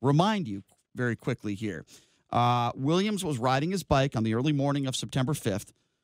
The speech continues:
when officers tried to confront him about not having a light on the bicycle.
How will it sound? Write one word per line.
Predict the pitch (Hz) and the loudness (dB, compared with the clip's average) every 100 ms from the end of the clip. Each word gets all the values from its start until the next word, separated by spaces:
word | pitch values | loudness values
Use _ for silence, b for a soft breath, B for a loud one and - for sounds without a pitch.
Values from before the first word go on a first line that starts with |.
| _ _ _ _ _ - | _ _ _ _ _ -2
when | 117 | 2
officers | 131 139 147 139 - | 4 2 0 0 2
tried | 143 147 | 2 2
to | |
confront | - - - 160 143 | 0 0 4 2 4
him | 127 | 2
about | 123 120 | 2 0
not | 127 123 | 0 0
having | 127 120 | 0 0
a | 117 | -2
light | 113 123 127 | 0 0 0
on | 117 113 | 0 0
the | |
bicycle. | 98 147 143 151 82 57 | 2 0 0 -6 -8 -10